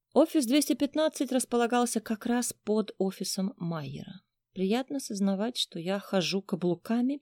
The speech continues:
по шевелюре главы службы безопасности.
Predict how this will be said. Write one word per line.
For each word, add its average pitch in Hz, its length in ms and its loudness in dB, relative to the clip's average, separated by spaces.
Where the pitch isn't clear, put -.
по 311 80 -2
шевелюре 208 600 4
главы 170 420 2
службы 196 540 -4
безопасности. - 1120 -6